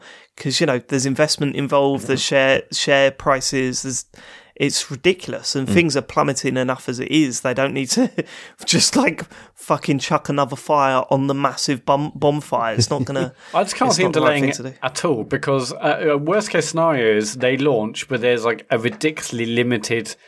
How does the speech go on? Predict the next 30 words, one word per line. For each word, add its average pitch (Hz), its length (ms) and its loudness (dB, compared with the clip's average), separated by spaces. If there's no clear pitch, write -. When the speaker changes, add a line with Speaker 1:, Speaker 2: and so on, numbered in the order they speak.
Speaker 3:
number 127 260 0
of 110 80 0
consoles 123 540 -2
out 95 200 -2
there. 95 280 -8
Speaker 2:
Yeah. 120 180 2
Speaker 3:
Like, 123 200 -4
Speaker 2:
Yeah. 98 240 0
Speaker 3:
I, 143 180 2
I 143 40 4
mean, 151 160 2
I, 160 120 2
it 170 220 2
says 160 220 0
in 170 60 -2
this 143 140 0
piece, 127 300 0
I 120 60 -4
mean, 113 100 0
I 117 100 4
don't 120 140 2
wanna 107 340 0
interrupt 120 460 -2
you, 113 60 -6
James, 104 360 -2
maybe 107 220 -2
you're 107 80 0
gonna 104 160 -2
cover 104 340 -2
it, - 120 -8